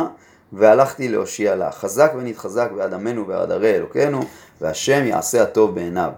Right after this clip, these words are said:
"ויגש יואב והעם אשר עמו למלחמה בארם וינוסו מפניו. ובני עמון ראו כי נס ארם וינוסו מפני אבישי, ויבואו העיר, וישוב יואב מעל בני עמון ויבוא ירושלים. וירא אג-, ארם כי ניגף לפני ישראל",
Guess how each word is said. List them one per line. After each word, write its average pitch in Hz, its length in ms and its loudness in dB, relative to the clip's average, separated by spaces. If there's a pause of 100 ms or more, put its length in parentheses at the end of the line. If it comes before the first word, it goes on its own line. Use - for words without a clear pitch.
(640)
"ויגש 131 420 4
יואב 135 220 4
והעם 127 160 -2
אשר 123 200 -12
עמו 120 160 -10
למלחמה 117 420 -8
בארם 107 420 2
וינוסו 101 440 -6
מפניו. 104 440 -10 (440)
ובני 85 240 -2
עמון 123 320 4
ראו 151 240 4
כי 143 100 -4
נס 151 280 0
ארם 185 320 4
וינוסו 156 380 0
מפני 135 280 -2
אבישי, 117 260 0
ויבואו 113 520 4
העיר, 151 260 2
וישוב 120 400 -2
יואב 107 180 2
מעל 107 340 -2
בני 104 260 -4
עמון 123 300 -4
ויבוא 92 260 2
ירושלים. 90 520 -2 (680)
וירא 139 360 6
אג-, 120 120 0
ארם 127 600 2
כי 113 100 -14
ניגף 107 540 0
לפני 107 240 -10
ישראל", 117 540 -4